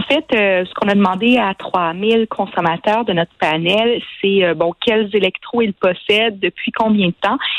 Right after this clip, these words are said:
s'ils ont connu des bris, et puis, euh, quel genre de bris, donc, euh, des, des, des bris qui ont, qui sont dérangeants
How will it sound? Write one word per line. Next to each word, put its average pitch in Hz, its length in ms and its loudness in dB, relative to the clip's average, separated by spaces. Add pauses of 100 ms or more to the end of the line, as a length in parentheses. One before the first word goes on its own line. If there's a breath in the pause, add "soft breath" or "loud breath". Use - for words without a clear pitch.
(440 loud breath)
s'ils 247 260 4
ont 220 80 -2
connu 240 300 0
des 214 220 0
bris, 233 340 0 (300 loud breath)
et 196 140 0
puis, 208 400 2
euh, 170 140 2
quel 202 240 0
genre 202 320 0
de 190 140 -2
bris, 220 320 0
donc, 180 280 -2
euh, 160 460 0
des, 156 220 2
des, 151 260 2
des 170 160 0
bris 175 400 0
qui 190 80 2
ont, 160 220 0
qui - 100 -6 (140)
sont 170 140 4
dérangeants 170 720 0